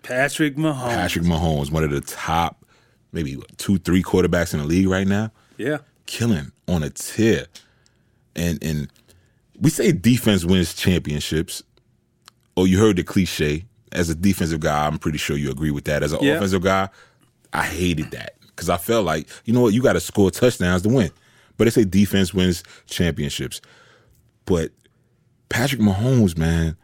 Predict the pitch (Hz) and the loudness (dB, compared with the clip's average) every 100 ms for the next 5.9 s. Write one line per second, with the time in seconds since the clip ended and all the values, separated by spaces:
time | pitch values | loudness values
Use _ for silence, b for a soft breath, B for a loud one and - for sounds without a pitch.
0 | _ _ _ - 104 123 113 110 113 - | _ _ _ -2 2 2 4 4 4 4
1 | 80 76 - 87 95 90 - 87 - 87 | -2 -4 -2 2 4 2 -2 -4 -4 -4
2 | 85 85 - 82 76 80 76 73 80 82 | -4 -4 -6 -6 -4 -2 -4 -2 0 0
3 | 80 82 85 - _ _ _ _ _ - | -2 -2 -2 -4 _ _ _ _ _ -8
4 | 78 - 90 67 67 - 110 113 101 104 | -6 0 -2 -2 -8 0 4 4 4 2
5 | 101 85 - 90 87 - 71 69 69 | 2 0 0 2 2 -2 -4 -4 -6